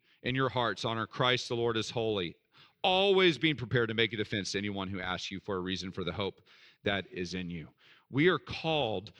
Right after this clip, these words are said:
to know the truth and to be able to defend the truth.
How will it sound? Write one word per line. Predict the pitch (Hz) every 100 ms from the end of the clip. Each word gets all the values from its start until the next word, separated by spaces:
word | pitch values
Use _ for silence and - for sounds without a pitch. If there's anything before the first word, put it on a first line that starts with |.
| -
to | -
know | 104 117 147
the | 170
truth | - - 170 170 - - - _
and | 139 135
to | 135
be | 113 131
able | 127 123 123
to | -
defend | 110 110 101 92
the |
truth. | 85 87 73 -